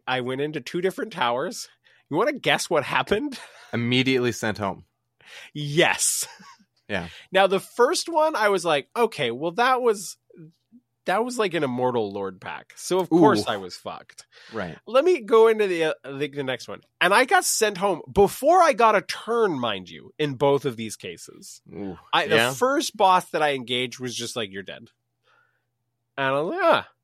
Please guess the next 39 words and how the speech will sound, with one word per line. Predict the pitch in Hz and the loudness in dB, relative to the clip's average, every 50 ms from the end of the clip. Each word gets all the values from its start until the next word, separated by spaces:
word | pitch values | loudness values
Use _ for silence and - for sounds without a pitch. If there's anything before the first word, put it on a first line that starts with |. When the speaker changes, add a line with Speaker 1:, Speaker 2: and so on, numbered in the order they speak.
| _ _ _ _ _ _ _ _ _ _ 302 | _ _ _ _ _ _ _ _ _ _ -12
Speaker 1:
interesting. | 285 233 - 143 117 - - - - _ _ - | -12 -10 -8 -8 -10 -10 -12 -16 -18 _ _ -14
Okay. | 202 247 - - 208 120 92 - _ _ _ _ _ - | -12 -8 -4 -4 -4 -4 -4 -10 _ _ _ _ _ -12
No, | 175 180 233 247 247 247 254 226 156 | -2 0 0 2 2 2 0 -2 -4
not | 220 247 254 254 247 | -8 -8 -8 -6 -4
gonna | - 233 233 214 | -4 -2 -2 0
do | 202 185 | -2 0
that." | 151 127 104 104 120 | 0 0 0 2 2
I | 160 | 2
was | 190 196 233 | 2 4 2
at | 254 - | 0 0
this | 262 233 - | -2 -8 -8
weird | 151 143 147 156 156 143 131 | -8 -6 -4 -2 -4 -4 -4
point | - 135 131 131 131 120 | -6 -4 -4 -4 -4 -4
where | 123 123 | -2 -2
I | 120 | -4
was | 117 113 - | -4 -4 -8
trying | - - 131 131 135 135 | -6 -4 -4 -2 -2 -4
to | 131 107 | -6 -8
get, | 95 107 107 113 117 _ _ _ - - - - - _ _ - | -6 -6 -6 -6 -6 _ _ _ -20 -20 -20 -20 -20 _ _ -8
like, | 123 113 98 _ | -8 -8 -8 _
three | - - - - - 120 123 123 127 127 | -18 -20 -14 -10 -6 -4 -4 -2 -2 -4
Anguish | 101 110 117 120 113 127 127 117 | -4 -4 -6 -6 -6 -6 -8 -6
shards | - - - 135 131 131 131 135 131 135 131 | -8 -8 -4 -2 -2 0 -2 -4 -6 -8 -12
or | 131 - | -10 -6
something | - 135 127 123 143 135 131 | -6 -8 -6 -6 -8 -8 -8
before | 117 107 - - 113 113 | -10 -10 -6 -6 -6 -4
the | 110 113 107 | -4 -6 -8
end | 110 110 110 110 | -8 -8 -8 -10
of | 104 104 | -10 -10
a | 92 | -12
day, | 87 90 95 90 95 101 113 | -10 -8 -8 -6 -6 -6 -8
'cause | 110 - - | -10 -10 -10
I | 113 | -10
was | 104 107 | -10 -10
really | 110 113 110 101 | -10 -12 -12 -12
close | _ - 113 104 101 - | _ -12 -12 -10 -12 -12
to | - 107 | -14 -14
buying | 92 - 95 92 95 92 98 98 | -10 -8 -8 -8 -8 -10 -12 -12
another | 98 95 95 92 98 92 92 90 90 90 90 | -12 -12 -12 -10 -10 -10 -10 -10 -12 -14 -16